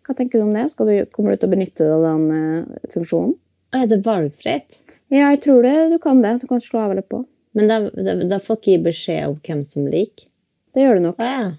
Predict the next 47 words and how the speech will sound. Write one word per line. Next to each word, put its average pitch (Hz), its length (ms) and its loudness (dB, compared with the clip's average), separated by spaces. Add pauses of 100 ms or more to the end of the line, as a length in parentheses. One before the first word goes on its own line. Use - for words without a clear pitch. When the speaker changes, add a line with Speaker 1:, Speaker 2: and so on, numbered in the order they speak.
(160)
Speaker 1:
Men 226 180 2
du, 220 140 2
men 214 320 0
folk 202 240 -2
ser 175 240 -2
det 156 80 -4
ikke, 240 160 -2
da. 240 60 -2 (1000)
Speaker 2:
Ja, 220 60 0 (340)
det 143 140 -6 (180)
kan 277 220 -6
jeg 269 100 -4
Speaker 1:
Eller 320 140 4
Speaker 2:
jo 220 80 0
Speaker 1:
jeg 220 80 2
Speaker 2:
gjøre. 214 220 -2 (200)
Speaker 1:
Ja, 247 160 -4 (220)
jeg 285 80 -10
vet 269 180 -16
ikke. 226 180 -18 (220)
Jo, 254 80 6
for 240 160 0
det 226 40 0
er 220 40 2
jo 208 60 0
det 208 80 2 (100)
folk 226 240 0
synes 208 160 -2
er 196 80 -2
problematisk, 175 640 -2
at 170 140 -2
du - 40 0
kan 175 300 -4
måle 170 380 0
ut 156 180 -6
ifra 151 300 -6 (100)
hvor 156 160 -6
populær 151 400 -4
du 139 80 -4
er, 139 160 -6
liksom, 156 400 0
på 160 160 -2
likes, 196 400 -2
da. 226 60 0 (180)
Eller 175 240 2
at 165 80 -8
folk 160 240 -4